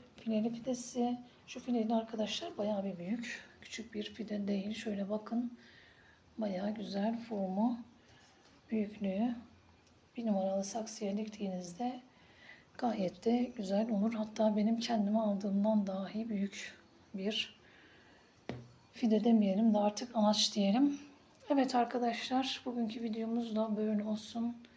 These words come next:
Çok uzun bir video çekmek istemiyorum. Bu güzellikleri anlatabilmek, göstermek gerçekten saatlerimizi alır ama, e, izleyen arkadaşları da biraz düşünmek gerek. O yüzden elimden geldiğince kısa tutmaya çalışıyorum.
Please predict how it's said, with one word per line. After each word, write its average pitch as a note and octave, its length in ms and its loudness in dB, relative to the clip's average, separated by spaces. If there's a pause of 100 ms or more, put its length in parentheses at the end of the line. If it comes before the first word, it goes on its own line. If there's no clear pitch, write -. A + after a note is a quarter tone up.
(640)
Çok - 260 -4
uzun A3+ 260 -2
bir G#3 160 2
video G#3 240 0
çekmek - 400 -10
istemiyorum. G#3+ 840 2
Bu A3 100 -4
güzellikleri G3+ 840 0 (640)
anlatabilmek, G#3 760 2
göstermek G#3 640 2
gerçekten - 540 2
saatlerimizi G#3 760 2
alır A3 200 4
ama, G#3+ 380 2 (840)
e, G#3+ 200 2
izleyen A#3 340 8
arkadaşları A3+ 720 6
da G#3+ 120 4
biraz G#3+ 320 2
düşünmek A3 540 0
gerek. A3+ 460 -2
O A3+ 80 0
yüzden A#3 380 -2
elimden G3+ 420 2
geldiğince G#3 580 2
kısa - 240 -4
tutmaya G#3+ 400 -2
çalışıyorum. G#3+ 800 0